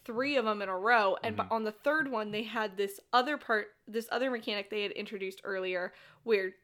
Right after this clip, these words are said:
Speaker 1: just balls with spikes on them on a chain could just fall from the ceiling at any time.
Speaker 2: I like that.
Speaker 1: And it, and it just happened to fall on that ball the exact moment that I hopped on it.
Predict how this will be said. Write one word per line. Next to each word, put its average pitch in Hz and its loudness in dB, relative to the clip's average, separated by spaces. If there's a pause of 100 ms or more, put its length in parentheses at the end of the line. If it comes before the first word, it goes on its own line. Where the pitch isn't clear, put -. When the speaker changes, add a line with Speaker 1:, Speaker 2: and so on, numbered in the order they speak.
Speaker 1:
just 208 -2 (960)
balls 220 4
with 208 2
spikes 220 2
on 285 2
them 339 2
on 214 0
a 214 -2
chain 220 -4
could 226 -8
just 202 -6
fall 190 -2
from 220 -6
the 202 -8
ceiling 208 -8
at 202 -2
any 185 -6
time. 240 -2
Speaker 2:
I 185 0
like 123 0
that. 120 2 (360)
Speaker 1:
And 277 6
it, - 2 (160)
and 254 8
it 233 0
just 233 2
happened 220 2
to 262 -2
fall 220 4
on 214 4
that 220 2
ball 214 2
the 214 -4
exact 196 0
moment 208 0
that 208 2
I 196 0
hopped - -2
on 120 -4
it. - -10